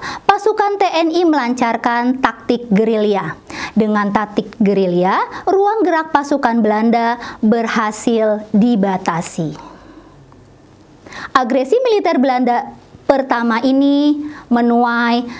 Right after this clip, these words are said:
reaksi keras dari dunia internasional. Pem-, Perserikatan Bangsa-Bangsa atau P B B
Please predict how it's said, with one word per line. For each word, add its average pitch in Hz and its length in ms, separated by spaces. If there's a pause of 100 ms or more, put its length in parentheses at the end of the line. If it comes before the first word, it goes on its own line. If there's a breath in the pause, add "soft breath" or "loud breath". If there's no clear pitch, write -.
(180 loud breath)
reaksi 254 880 (160)
keras 254 400
dari 208 320
dunia 202 480
internasional. 190 1040 (400 loud breath)
Pem-, 247 240 (160)
Perserikatan 254 800
Bangsa-Bangsa 196 800
atau 202 160
P 196 160
B 185 160
B 196 160